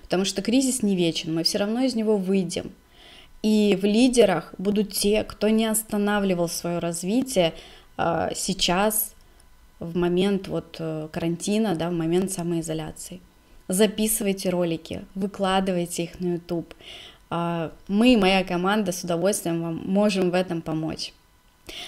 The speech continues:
Обращайтесь, да, <laughs> скажем так. Ну что, м, на этом у меня, пожалуй, всё. Если было полезно, естественно, ставьте лайки, подпишитесь на канал, нажмите на колокольчик. Э, в описании к этому видео и сейчас на экране вы видите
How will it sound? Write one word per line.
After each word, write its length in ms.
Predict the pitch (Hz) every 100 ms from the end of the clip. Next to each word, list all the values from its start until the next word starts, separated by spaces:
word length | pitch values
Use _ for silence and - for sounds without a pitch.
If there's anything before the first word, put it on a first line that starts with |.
| - - -
Обращайтесь, 760 | 180 180 170 - - - - -
да, 220 | - 202 -
<laughs> 320 | 247 302 247
скажем 360 | 208 185 180 175
так. 200 | 180 170 - - - - - - -
Ну 300 | 254 330 -
что, 460 | - - 254 185 - - -
м, 540 | 202 196 196 190 185
на 60 | 226
этом 180 | 302 285
у 60 |
меня, 200 | 269 262
пожалуй, 380 | 269 269 254 254
всё. 260 | 247 - 285
Если 340 | 349 269 226
было 280 | 220 247 240
полезно, 440 | 226 226 269 277
естественно, 440 | 233 226 233 240 226
ставьте 420 | - 233 254 -
лайки, 460 | 233 254 285 285 254
подпишитесь 640 | 226 220 220 269 247 -
на 100 | 226
канал, 320 | 220 208 214
нажмите 480 | 202 190 202 214 214
на 80 | 190
колокольчик. 800 | 185 185 180 220 277 277 247 -
Э, 300 | 214 196 190
в 320 | 180 170 196
описании 460 | 214 196 214 214 190
к 80 | 190
этому 320 | 190 185 190
видео 520 | 180 214 190 185 185
и 240 | 185 - 180
сейчас 360 | 180 196 185
на 140 | 190 185
экране 360 | 185 190 180
вы 100 | 170 170
видите 540 | 170 170 165 170 160